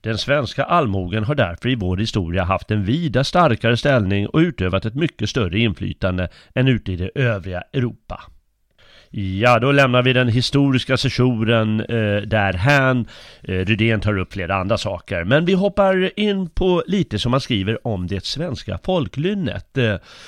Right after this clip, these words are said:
och då skriver han så här: Ett lands samhällsförhållanden beror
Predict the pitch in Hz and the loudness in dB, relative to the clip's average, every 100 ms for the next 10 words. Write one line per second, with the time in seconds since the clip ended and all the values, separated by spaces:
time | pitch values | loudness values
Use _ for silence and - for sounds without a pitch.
0 | - - 147 139 147 143 135 131 - - | -20 -4 -2 0 2 4 4 2 -2 -2
1 | 123 98 - 104 92 - - _ _ _ | 0 0 -4 -6 -8 -14 -20 _ _ _
2 | - - _ _ 175 - 190 202 185 - | -20 -20 _ _ -6 0 2 2 0 -6
3 | - 180 113 98 - 82 139 170 170 165 | 0 2 2 -2 -6 0 2 2 2 2
4 | 160 156 175 127 92 | 0 -2 0 0 -2